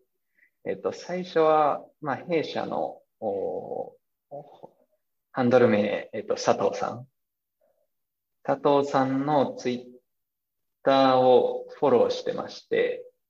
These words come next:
で、それで、あの、なんか、ある時を境にだんだんと、そのレイヤーX関係の、こう、ツイートが流れるようになってきて、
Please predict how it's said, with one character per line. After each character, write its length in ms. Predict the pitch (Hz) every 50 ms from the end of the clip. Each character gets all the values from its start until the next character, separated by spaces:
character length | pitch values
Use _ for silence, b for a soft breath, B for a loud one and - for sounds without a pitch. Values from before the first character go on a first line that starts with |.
| _ _ _ _ _ _ _ -
で、 80 | 139
そ 120 | 139 - 151
れ 140 | 151 147
で、 400 | 147 151 147 147 147 139 - - -
あ 140 | 127 120 117
の、 440 | 117 113 113 113 110 110 113 110 - - _ -
な 80 | 139 120
ん 60 | 104
か、 280 | - 120 120 - - - - _ _ _ _ _ _
あ 100 | 135 127
る 300 | 113 113 110 104 104 -
時 260 | - 113 107 - 107
を 60 | 101
境 160 | - - 117 110 - 127 117
に 180 | 110 101 104
だ 140 | 101 113 113
ん 80 | 110 104
だ 100 | 110 104
ん 160 | 101 - -
と、 240 | - - - - - - _ _ b b b b b b b _ _
そ 140 | - - 107
の 220 | 101 98 98 98
レ 220 | 95 107 104 104 104
イ 20 |
ヤ 140 | 101 101 98
ー 80 | 98 98 95 - -
X 340 | - - - - - 117 104
関 360 | - - 107 104 98 92 87
係 280 | - - - - - -
の、 440 | - 139 151 135 - - - - - _ _ _ _ _ _ _ _ _ _ _ _
こ 300 | - - 85 78 - -
う、 40 | -
ツ 100 | - 117
イ 200 | 110 104 - - -
ー 20 | -
ト 100 | 85 -
が 240 | - 85 80 - - -
流 280 | 123 107 101 98 107 98
れ 80 | 98
る 120 | 95 - 95
よ 120 | - 90 -
う 20 |
に 100 | 92 -
な 100 | - 80
っ 120 | - -
て 80 | - -
き 160 | - _ _ _
て、 340 | - 50 50 - - -